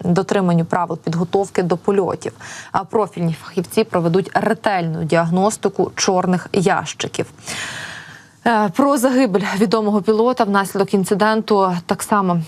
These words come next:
повідомили і його друзі, зокрема радник партії Демсокира з питань науки Павло Поцелуєв.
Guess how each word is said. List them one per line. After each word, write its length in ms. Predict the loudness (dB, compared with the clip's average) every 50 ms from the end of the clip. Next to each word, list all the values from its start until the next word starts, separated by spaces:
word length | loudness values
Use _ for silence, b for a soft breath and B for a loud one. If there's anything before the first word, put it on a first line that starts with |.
| -6 -8 -4
повідомили 480 | 0 0 2 2 2 2 4 4 2 4
і 100 | 2 2
його 200 | 2 2 2 2
друзі, 540 | 2 2 4 4 4 2 2 2 0 0 0 -2
зокрема 440 | 0 -2 0 0 0 0 0 2 2
радник 420 | 2 2 2 0 0 -4 -6 -4
партії 500 | -4 -6 -6 -4 -2 0 2 2 2 2 2
Демсокира 680 | 2 2 2 2 2 0 -2 0 0 0 2 2 0 -2
з 80 | -2
питань 360 | -4 -4 -2 0 2 2 2
науки 380 | 4 4 4 2 2 2 -2 -2
Павло 340 | 0 0 0 0 0 0 0
Поцелуєв. 580 | -2 -4 -4 0 2 4 4 4 4 4 2